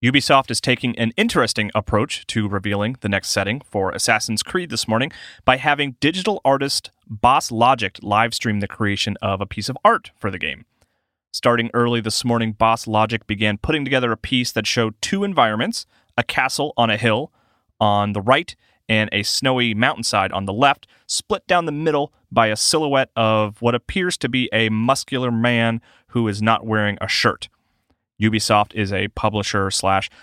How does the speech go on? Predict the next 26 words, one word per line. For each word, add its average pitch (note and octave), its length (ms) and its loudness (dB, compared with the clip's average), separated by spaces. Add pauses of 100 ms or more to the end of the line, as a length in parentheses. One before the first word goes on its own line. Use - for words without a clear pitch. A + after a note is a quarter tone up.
(160)
developer F3 500 4 (260)
notorious B2 840 0
for A2 220 -2
its F#2+ 220 -4
leaks, C3 480 -4
and G#2+ 400 0
the G#2+ 120 2
rumor E3+ 460 0 (120)
that A#2 120 6
has A2+ 160 -2
been A2 160 -2
circulating G#2+ 600 0
for G2+ 140 -6
the G2+ 80 0
next C3+ 320 0
Assassin's F#2+ 480 -2
Creed A2 320 -2
is - 80 -8
that G2+ 180 2
it F#2+ 40 -4
will G#2+ 140 -4
take - 360 -4
place A#2+ 380 -2 (280)
in A2 140 0
a G2+ 140 -2
Viking G2 520 -2